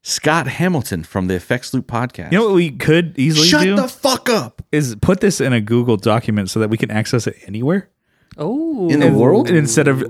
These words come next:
Speaker 2: the ha-, the written one that's only on your computer.
Speaker 3: Oh.
Speaker 2: Shut the fuck up.
Speaker 1: Sometimes you have some good
Speaker 3: That
Speaker 1: ideas.
Speaker 3: is
Speaker 1: This is not
Speaker 3: novel.
Speaker 1: one of them.
Speaker 2: This one
Speaker 1: No,
Speaker 2: is
Speaker 1: we,
Speaker 2: a
Speaker 1: we should do that.
Speaker 2: Uh, was it? Yeah. It's like, uh, so many other podcasts utilize, like, Google Docs and stuff like
Speaker 1: Yeah.
Speaker 2: that.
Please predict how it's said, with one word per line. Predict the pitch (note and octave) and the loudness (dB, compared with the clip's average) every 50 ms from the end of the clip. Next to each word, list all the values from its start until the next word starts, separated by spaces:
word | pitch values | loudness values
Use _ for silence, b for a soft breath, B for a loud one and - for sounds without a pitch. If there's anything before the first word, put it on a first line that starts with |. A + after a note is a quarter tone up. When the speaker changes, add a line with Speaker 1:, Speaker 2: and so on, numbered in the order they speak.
| C3 D3 B2+ | -4 0 2
Speaker 2:
the | B2+ A#2+ A#2 | 2 2 4
ha-, | G2+ C3 D3+ - | 2 0 0 0
the | D#3 C#3+ C3+ B2 | 0 2 2 2
written | B2 A#2+ A#2+ B2 C3 C#3+ C#3+ - D3+ C#3+ | 2 0 0 2 4 4 4 4 2 2
one | C#3 C#3 C#3 C3+ | 4 2 2 2
that's | C3 B2 B2 | 0 -2 -2
only | - B2+ B2+ B2+ B2+ | -2 -2 0 0 2
on | B2 A#2+ A#2+ | 2 2 2
your | A#2 A#2 A#2 | 2 0 0
computer. | - A#2+ - A#2 A#2 A#2+ C3 B2+ _ _ _ _ _ _ _ _ _ _ _ | -2 -2 0 0 0 0 0 -4 _ _ _ _ _ _ _ _ _ _ _
Speaker 3:
Oh. | - F3+ C4 F4+ F#4 F#4 E4+ C#4+ A3+ F#3+ E3+ E3 D#3+ D3 C#3 C#3 | -4 -2 0 0 2 2 2 2 2 2 2 2 2 2 2 2
Speaker 2:
Shut | C3+ C3 B2 B2 F#3 F3+ E3 A#2+ A#2 A#2 A#2 A#2 A#2 D3 | 2 2 4 4 4 4 2 0 -4 -8 -8 -10 -12 -4
the | C3+ A#2+ A2 | -2 -2 -2
fuck | G2+ - - _ C3+ A#2 A#2 A2+ - - - _ _ _ | -2 -6 -8 _ -2 -2 -2 -4 -4 -10 -20 _ _ _
up. | - F#2+ F2+ D#2+ | -6 -4 -4 -2
Speaker 1:
Sometimes | - D#3 - G3 G3+ F#3+ | -2 0 2 2 2 4
you | F#3+ | 2
have | F3+ - | 2 2
some | E3 C#3 | 0 -2
good | A#2+ C#3 C#3 | 0 2 2
Speaker 3:
That | C#3 C3 C3 | 4 4 4
Speaker 1:
ideas. | - A#2+ C3 C#3 - - | 4 4 4 4 4 2
Speaker 3:
is | F#3 F#3 F#3 F#3 F#3 F#3 F#3+ F#3+ | 0 0 0 0 -2 -2 -4 0
Speaker 1:
This | F3 C#3 D3 | 0 0 2
is | F3 | 2
not | E3 F3 F#3+ | 2 2 4
Speaker 3:
novel. | E3+ D3 C#3+ A#2+ A#2 B2 | 4 4 4 4 4 4
Speaker 1:
one | C#3 D3+ | 4 4
of | B2+ G#2+ | 2 2
them. | G2 | 0
Speaker 2:
This | F2 - - | -2 0 2
one | A#2 G#2 | 2 4
Speaker 1:
No, | G2 | 4
Speaker 2:
is | A2 | 6
Speaker 1:
we, | A#2+ | 4
Speaker 2:
a | C3 | 4
Speaker 1:
we | A#2+ C#3 C3+ | 4 2 2
should | C3+ - C3+ A2 | 2 0 0 0
do | G#2 F#2+ | 0 -2
that. | F2 E2 D#2 - - _ _ _ _ _ _ _ | -2 -4 -8 -8 -14 _ _ _ _ _ _ _
Speaker 2:
Uh, | - C3 B2+ A2+ A2 A2 | -6 -2 0 0 2 2
was | A2 A2 A2 | 0 0 0
it? | G#2+ F#2 G#2 - - | -2 -4 -4 -8 -8
Yeah. | - C#3 A#2 F#2+ F#2 A2+ A#2 - - _ _ - | -4 -4 -2 -2 -4 -6 -10 -16 -20 _ _ -6
It's | C#3+ B2+ B2+ | -2 0 0
like, | B2+ A#2 - | 0 0 0
uh, | - B2 A2+ G#2+ | -2 -2 -2 -2
so | - - B2+ A2+ | -2 -2 0 2
many | A2+ A2 | 2 2
other | A2 A2 G#2 | 2 0 0
podcasts | F#2 G#2 G2+ G#2 G2+ A2+ A2 G#2+ G#2+ - - | 0 0 -2 -2 0 0 -2 -2 -2 -4 -6
utilize, | G#2+ G#2 A2 G#2 G2+ G2 G2 G2 | -4 -2 0 0 0 0 0 0
like, | G#2 G2 F#2 | -2 -4 -4
Google | F2+ - G2 G2+ G#2 | -4 -6 -4 -4 -2
Docs | F#2+ G2+ F#2+ F#2+ G2 G2+ - - | -2 0 0 0 -2 -4 -6 -8
and | A2+ G#2 | -4 0
stuff | A2 G2 | 0 0
like | F#2+ F2+ F#2 | 0 0 0
Speaker 1:
Yeah. | A2 A2 | -2 -4
Speaker 2:
that. | A#2 - | -4 -8